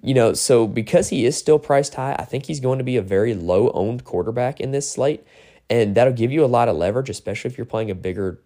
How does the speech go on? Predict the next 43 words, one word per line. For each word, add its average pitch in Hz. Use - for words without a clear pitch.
you 92
know, 87
DraftKings 92
or -
FanDuel 87
tournament. 113
But 107
the 117
odds 147
of 131
him 147
being, 120
like, 90
the -
top -
one 104
or 104
two 107
scoring 104
quarterback 98
against 117
Alabama 95
is 110
just 139
not 120
as 117
likely 98
as -
some -
of 113
these 92
other 85
guys 60
on -
here. -
So 87
I 90
think 170
that -
he's 151
a 123
great 104
low 110